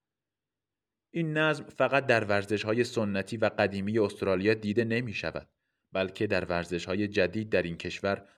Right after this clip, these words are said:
مانند فوتبال که اخیراً مورد توجه زیادی قرار گرفته، هم وجود دارد.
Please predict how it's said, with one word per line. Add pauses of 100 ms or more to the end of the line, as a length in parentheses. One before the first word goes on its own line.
(140)
مانند
فوتبال
که
اخیراً
مورد
توجه
زیادی
قرار
گرفته،
هم
وجود
دارد.